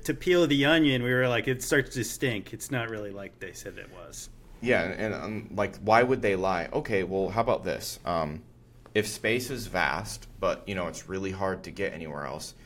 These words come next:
Speaker 2: Like, I'll, I'll take a quick detour and just say this. I love the idea of an expanding human race. I think that, I think that if space is what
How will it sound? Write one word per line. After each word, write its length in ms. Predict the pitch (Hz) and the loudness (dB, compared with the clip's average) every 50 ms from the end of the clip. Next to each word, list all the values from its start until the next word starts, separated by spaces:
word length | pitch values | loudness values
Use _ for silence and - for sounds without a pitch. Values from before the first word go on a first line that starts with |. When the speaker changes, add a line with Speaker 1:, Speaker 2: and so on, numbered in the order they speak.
| - - - - | -20 -20 -4 0
Speaker 2:
Like, 120 | 110 110 113 - 127 | 0 2 4 6 6
I'll, 160 | 131 131 - | 6 6 6
I'll 140 | 117 131 131 | 6 4 4
take 180 | - 165 160 151 | 4 2 2 2
a 60 | 131 | 0
quick 260 | 107 - 147 135 - | 0 0 0 0 0
detour 340 | - 117 113 113 - 101 95 92 | -2 -4 -2 -2 -2 -4 -4 -4
and 80 | 90 | -4
just 160 | 87 87 - | -6 -8 -6
say 160 | - 92 82 80 | -4 -2 -2 -2
this. 360 | 80 71 65 - - - - - - - - - - - - - - - - - - - - - - - - - - - - 101 | -2 -4 -6 -8 -12 -14 -16 -18 -20 -20 -20 -20 -20 -20 -20 -20 -20 -20 -20 -20 -20 -20 -20 -20 -20 -20 -20 -20 -20 -4 2 6
I 220 | 107 117 127 131 | 8 8 8 6
love 720 | 113 107 95 90 87 90 92 95 92 80 76 - - - - - - - | 4 0 -4 -2 2 4 4 4 4 2 0 -4 -12 -16 -18 -20 -16 -10
the 180 | - 92 90 87 | -2 2 2 4
idea 600 | 85 85 87 78 85 90 87 80 76 65 - 95 - - - - - | 4 2 0 -2 -4 -4 -2 -2 -2 -2 -4 -10 -14 -18 -20 -10 -4
of 540 | - 87 90 85 85 85 85 85 - - - - - - - - - - - | -2 0 0 0 0 -2 -6 -8 -14 -20 -20 -20 -20 -20 -20 -20 -14 -8 -4
an 80 | 95 95 | -4 -2
expanding 800 | 95 92 - - - - 98 92 95 95 95 92 92 90 87 87 | -2 -2 -4 -6 -6 -4 -4 -2 -2 -2 -2 -4 -6 -8 -10 -10
human 480 | 85 85 - 95 92 90 87 80 67 73 | -12 -12 -12 -10 -8 -8 -8 -8 -8 -8
race. 380 | 71 69 71 90 95 - - - | -6 -6 -6 -6 -8 -12 -10 -8
I 140 | - 85 87 | -8 -8 -6
think 300 | - - 104 104 95 - | -8 -8 -10 -10 -6 -2
that, 260 | 104 98 87 - - - | -2 0 0 -2 -4 -8
I 40 | 92 | -10
think 360 | 92 - 104 104 104 104 - | -10 -8 -8 -8 -8 -4 -2
that 320 | 110 101 95 - - - - - - - - - - - - - - - - _ - - - - - - - | 0 2 2 0 -2 -6 -14 -20 -20 -20 -20 -20 -20 -20 -20 -20 -20 -20 -20 _ -20 -20 -20 -20 -8 -2 0
if 200 | 104 101 - - | 2 2 2 -2
space 500 | - - - - 95 95 104 104 - - | -6 -4 -2 0 2 2 2 0 -2 -4
is 180 | 117 107 - | -6 -6 -8
what 440 | - 87 87 90 92 90 - - | -8 -4 0 0 0 0 0 -4